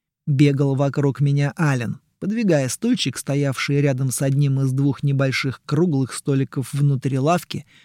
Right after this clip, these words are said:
как будто я нежная барышня. «А не желаете ли попробовать моего фирменного бекона? Вот этими собственными руками делаю!»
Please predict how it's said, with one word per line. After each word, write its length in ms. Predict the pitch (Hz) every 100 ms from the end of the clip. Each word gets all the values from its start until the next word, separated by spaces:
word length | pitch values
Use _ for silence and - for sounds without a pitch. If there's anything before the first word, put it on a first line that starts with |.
| _
как 240 | - 156 147
будто 340 | 147 139 -
я 140 | 151 160
нежная 500 | 143 131 131 143 151
барышня. 640 | 147 127 117 - 131 - _ _ _ _ _ _ _
«А 100 | -
не 120 | 302 330
желаете 420 | 320 320 302 277
ли 180 | 262 214 -
попробовать 600 | - 277 262 254 233 226 214
моего 300 | 240 233 214
фирменного 640 | - 220 202 190 190 180
бекона? 640 | 151 180 160 160 151 233 285 _ _ _ _ -
Вот 260 | 170 311
этими 460 | 170 240 269 277 294
собственными 720 | - 254 262 - 294 285 285
руками 460 | 269 254 247 285 262
делаю!» 480 | 233 320 247 123